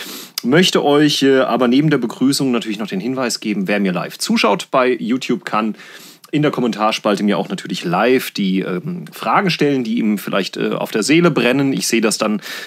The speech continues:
im besten Falle direkt hier auf meinem Panel im Live-Chat und kann dann, äh, sofern ich was dazu sagen kann, auch gerne direkt darauf eingehen. Mm,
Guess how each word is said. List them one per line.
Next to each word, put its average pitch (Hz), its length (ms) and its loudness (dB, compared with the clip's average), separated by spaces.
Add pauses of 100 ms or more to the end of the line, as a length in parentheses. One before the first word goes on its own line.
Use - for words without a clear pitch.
im 127 140 0
besten 131 260 2
Falle 110 240 -2
direkt 107 320 -2
hier 104 200 -2
auf - 140 -10
meinem 90 200 -4
Panel 95 320 -4
im 92 260 -4
Live-Chat 95 640 -4
und 104 140 -8
kann 101 320 -2
dann, 95 320 -4
äh, 95 260 -4
sofern 123 300 -2
ich 113 100 -2
was 123 120 -2
dazu 120 200 -4
sagen 120 380 -2
kann, 98 260 -6 (400)
auch - 200 0
gerne 127 280 4
direkt 107 300 0
darauf 98 260 0
eingehen. 78 500 -14 (540)
Mm, 180 320 6